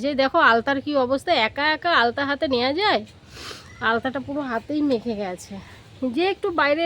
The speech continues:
এসছি, যে না একটু ভালো করে একটু ভিডিওটা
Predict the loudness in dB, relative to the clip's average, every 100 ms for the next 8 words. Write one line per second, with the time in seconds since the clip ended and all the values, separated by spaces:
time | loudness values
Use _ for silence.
0 | 0 -2 -6 -6 -6 -16 -20 -20 -4 0
1 | 2 2 2 0 -2 -4 -4 -2 -2 0
2 | -2 -2 -4 -4 -6 -4 -6 -6 -8